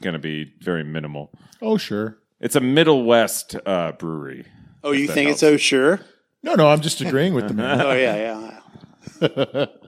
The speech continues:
Speaker 3: That means something other than beer, doesn't it? Yeah.
Speaker 2: It,
Speaker 1: It
Speaker 2: it
Speaker 1: does.
Speaker 2: can. It can.
Speaker 3: It can.
Speaker 2: So wait, when you say Middle West, you mean it's from the Midwestern United States?
Speaker 1: Yes.
Speaker 2: Okay. Well, that, that narrows it down somewhat, but not a lot.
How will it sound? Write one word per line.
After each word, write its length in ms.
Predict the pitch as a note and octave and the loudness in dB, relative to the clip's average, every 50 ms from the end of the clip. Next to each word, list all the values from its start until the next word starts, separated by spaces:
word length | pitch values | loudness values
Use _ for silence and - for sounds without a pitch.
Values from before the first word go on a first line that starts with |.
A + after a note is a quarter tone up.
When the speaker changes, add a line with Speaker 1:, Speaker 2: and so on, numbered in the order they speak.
| - - _ _ _ _ - | -20 -20 _ _ _ _ -4
Speaker 3:
That 100 | D3 D#3 | -2 0
means 200 | F#3+ G#3 A3+ - | 0 0 0 0
something 360 | - G3+ F#3 F3+ F#3 E3+ D3 | 0 -2 -2 -2 -2 0 0
other 220 | C3+ C3+ C#3 D3 C#3+ | 2 2 2 2 0
than 160 | C#3+ C3+ B2+ | -2 -4 -6
beer, 280 | C3+ D#3 D#3+ C3+ A2 G#2 | -4 -4 -4 -4 -4 -6
doesn't 320 | A2+ B2 B2+ A#2+ A#2 G2 | -8 -10 -10 -10 -12 -12
it? 160 | G2+ G2+ - - | -12 -14 -14 -12
Yeah. 200 | B2 A2+ G#2+ G#2+ G#2+ - _ _ - | -12 -14 -14 -14 -18 -20 _ _ -6
Speaker 2:
It, 60 | F3 | -6
Speaker 1:
It 0 | |
Speaker 2:
it 100 | G3+ - | -4 -4
Speaker 1:
does. 140 | - B2+ - | -4 -6 -4
Speaker 2:
can. 360 | - - A#3 - G#3+ G#3+ - - | -2 0 0 0 0 -2 -6 -8
It 120 | E3+ - | -10 -10
can. 160 | - G#2 E2+ | -10 -10 -10
Speaker 3:
It 80 | - - | -10 -10
can. 280 | - C#3 A2+ - - _ _ _ _ - | -8 -8 -10 -10 -12 _ _ _ _ -2
Speaker 2:
So 160 | - F#3 F3+ | 4 4 6
wait, 260 | F3 E3+ F#3+ F#3+ G3+ | 6 6 4 2 4
when 140 | G3+ E3+ F3 | 4 4 6
you 80 | F#3+ G#3 | 6 4
say 160 | - G#3 F#3+ | 4 2 2
Middle 420 | D#3+ D3+ D3+ D#3+ E3+ E3+ D3+ D3+ | 2 4 4 4 4 4 4 4
West, 380 | C#3 C#3+ C3+ A#2 G#2+ - - - | 4 4 4 2 2 -2 -6 -6
you 100 | B2+ B2+ | -4 -2
mean 160 | B2+ B2+ A#2+ | -2 0 0
it's 160 | A#2 A2 - | 0 -2 -4
from 300 | - - B2 A#2+ A#2+ A#2+ | -4 -4 -4 -2 -2 0
the 220 | A2 A2+ A2 A2 - - | 0 0 0 -2 -4 -4
Midwestern 840 | C3 C3 C#3 C3+ B2+ A#2+ G#2+ A#2+ A#2+ B2 A#2+ - - - A#2 A2+ A#2 | -2 0 0 0 0 -2 -2 0 0 0 -2 -6 -6 -4 -2 -2 0
United 420 | A#2 A2+ A2 G#2+ G#2+ G#2 G#2 G2+ | 0 0 0 0 0 0 -2 -4
States? 340 | - - A2 B2+ G2+ - - - | -6 -6 -8 -8 -8 -10 -12 -12
Speaker 1:
Yes. 680 | E2 E2 E2 E2 D#2+ D2 - - - - - - - - _ - | -8 -2 0 0 0 0 -2 -6 -10 -12 -14 -14 -16 -18 _ -16
Speaker 2:
Okay. 260 | F2 - - A#2 F#3 - _ _ _ _ _ _ _ _ _ _ _ | -14 -10 -10 -10 -12 -12 _ _ _ _ _ _ _ _ _ _ _
Well, 80 | _ A2+ | _ -6
that, 260 | A2 A2+ A#2 A#2 - _ - A2 | -4 -4 -4 -4 -6 _ -8 -6
that 220 | G#2 G#2 - A2 | -6 -6 -4 -4
narrows 260 | A2 A2 A2 A2 G#2+ | -2 0 0 0 0
it 40 | G#2+ | -2
down 200 | G2+ G2 F2+ F2+ | -4 -6 -6 -8
somewhat, 640 | - - - - G#2 G#2 G#2+ A2 A#2+ D3 E3+ _ _ _ _ _ _ _ | -8 -8 -4 -2 -2 0 0 0 -2 -2 -6 _ _ _ _ _ _ _
but 260 | - F2 C#2 - - _ _ _ | -12 -12 -12 -12 -16 _ _ _
not 320 | G#2 G2+ F2+ E2 D2+ - | -8 -8 -8 -8 -10 -14
a 20 | - | -16
lot. 380 | - C3 C#3+ F#2 B2 E3 F#3+ | -16 -14 -12 -10 -8 -10 -10